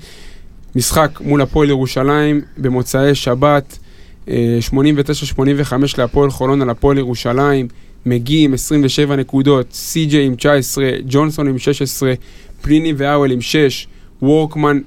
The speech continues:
מיילס עם חמש, וגם החבר החדש, מונמי, פרדי בורדיון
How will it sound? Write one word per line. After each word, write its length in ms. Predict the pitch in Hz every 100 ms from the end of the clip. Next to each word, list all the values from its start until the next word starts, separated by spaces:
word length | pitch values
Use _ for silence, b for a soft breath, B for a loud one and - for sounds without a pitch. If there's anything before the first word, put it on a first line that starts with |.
| -
מיילס 420 | 135 147 143 131
עם 100 | 127
חמש, 500 | 117 127 147 151 -
וגם 260 | 123 143 151
החבר 300 | 139 135 143
החדש, 580 | 127 131 143 139 - - - -
מונמי, 640 | 135 139 143 139 175 139 - - - - 127
פרדי 220 | 135 135
בורדיון 520 | 127 127 135 139